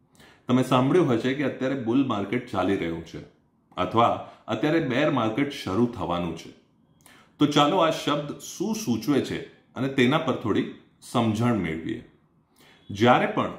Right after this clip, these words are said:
બુલ શબ્દનો ઉપયોગ સ્ટોક માર્કેટ અથવા સિક્યુરિટીઝ માટે યુઝ થાય છે, ત્યારે તેનો અર્થ એ છે કે સિક્યુરિટીનું મૂલ્ય વધી રહ્યું છે અથવા ભવિષ્યમાં વધવાનું છે.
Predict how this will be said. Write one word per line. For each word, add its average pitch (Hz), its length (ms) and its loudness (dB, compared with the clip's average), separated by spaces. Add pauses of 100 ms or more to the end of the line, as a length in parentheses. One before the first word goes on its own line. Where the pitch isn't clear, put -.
(140)
બુલ 147 260 4
શબ્દનો 147 420 -2
ઉપયોગ 107 520 0
સ્ટોક - 540 -4
માર્કેટ 98 640 -2
અથવા 123 280 -2
સિક્યુરિટીઝ 123 680 2
માટે 104 320 -4
યુઝ 101 460 -2
થાય 80 200 -6
છે, - 160 -12 (800)
ત્યારે 143 300 4
તેનો 135 240 0
અર્થ 143 440 -2
એ 170 180 2
છે 135 220 0
કે 131 200 0
સિક્યુરિટીનું 143 680 2
મૂલ્ય 92 280 2
વધી 117 360 2
રહ્યું 85 280 2
છે - 480 -14
અથવા 104 260 -2
ભવિષ્યમાં 104 840 0
વધવાનું 98 560 0
છે. 76 160 -10